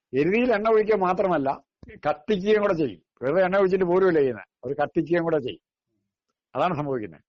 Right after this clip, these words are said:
അതിനെ ചെറുക്കാൻ ആരുണ്ട്? ഇതിനെപ്പറ്റി കേരളത്തിലെ ഒരു ചാനൽ ചർച്ച ഒരു ദിവസം ഒന്നോ രണ്ടോ ദിവസം മുമ്പ്, അത് കഴിഞ്ഞ് ചാനൽ ചർച്ച വന്നിട്ടുണ്ടോ? ഇതിന് സത്യം പുറത്ത് വന്നേ പിന്നെ, ഇത് വെറും പ്ലാന്റ് ആണെന്ന് മനസ്സിലാക്കിയ പിന്നെ, അത് പ്ലാന്റഡ് ആണെന്ന് മനസ്സിലാക്കിയ പിന്നെ എത്ര ചാനലുകൾ ഈ വിഷയം ചർച്ച ചെയ്തിട്ടുണ്ട്?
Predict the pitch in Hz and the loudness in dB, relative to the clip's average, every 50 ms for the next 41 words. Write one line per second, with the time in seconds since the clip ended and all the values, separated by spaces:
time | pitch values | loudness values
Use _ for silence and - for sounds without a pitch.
0 | _ _ _ _ _ _ _ _ _ _ _ _ - 135 175 208 196 165 175 170 | _ _ _ _ _ _ _ _ _ _ _ _ -6 -2 -2 -2 0 0 0 -2
1 | 175 - 208 190 185 180 180 180 175 175 165 131 - - _ _ _ _ _ _ | 0 0 -2 0 0 0 0 0 -2 -2 -4 -4 -4 -8 _ _ _ _ _ _
2 | _ _ _ _ - 156 190 208 214 190 196 190 190 170 180 170 185 190 190 190 | _ _ _ _ -4 -2 0 0 0 0 0 -2 -2 0 2 2 2 2 2 2
3 | 165 196 180 185 175 170 165 165 - 151 151 160 170 180 175 160 - 175 - 175 | 2 2 2 2 2 0 0 0 0 0 0 2 0 0 -2 -2 -2 -4 -2 0
4 | 175 170 175 170 156 170 180 180 170 160 - 175 175 160 165 170 165 160 165 170 | 0 0 0 0 -2 0 2 0 0 0 0 -2 -2 0 0 -2 -2 0 0 0
5 | 170 - 160 151 139 131 - - _ _ _ 139 165 180 170 170 170 175 170 160 | 0 0 -2 -4 -4 -8 -10 -14 _ _ _ -2 -2 0 2 2 0 0 0 0
6 | 170 160 160 170 170 151 175 160 - 170 156 156 160 156 143 147 139 127 90 - | 0 0 2 2 0 0 -2 -2 0 0 0 0 0 -2 -6 -4 -4 -4 -6 -6
7 | - _ _ _ _ 131 151 170 170 - 160 160 - - 214 190 175 180 175 180 | -12 _ _ _ _ -4 -4 -4 -2 -4 -4 -2 0 0 0 0 0 0 -2 0
8 | 208 190 175 170 170 165 151 131 147 131 127 135 - - _ _ _ _ _ - | 0 0 0 0 0 -2 -2 -2 -4 -4 -4 -6 -8 -10 _ _ _ _ _ -2
9 | 151 165 175 170 180 190 185 160 160 156 160 170 180 185 180 180 175 175 170 170 | 0 2 4 4 4 2 2 0 0 0 0 0 0 0 2 2 2 2 0 0
10 | 170 165 160 151 143 135 131 165 165 151 139 160 160 139 139 139 139 143 165 165 | -2 -2 -4 -4 -4 -2 0 0 0 0 0 -4 -4 -4 -2 -4 -2 -2 -2 0
11 | - 151 143 160 175 185 196 185 175 170 165 160 151 151 151 156 151 143 123 147 | 0 0 0 0 2 0 0 2 2 0 2 0 -2 -2 0 0 0 0 0 -4
12 | 139 - 131 120 131 139 - _ _ _ _ _ _ _ _ 127 113 - 165 170 | -4 -4 -6 -8 -8 -10 -12 _ _ _ _ _ _ _ _ -10 -6 -2 0 2
13 | 165 156 160 165 170 170 170 165 160 160 151 - 170 160 143 147 139 - - 160 | 2 2 2 2 0 2 2 2 2 2 0 0 -2 -2 -2 -2 -4 -2 -2 0
14 | 160 156 143 147 143 147 | 0 0 -2 -4 -8 -10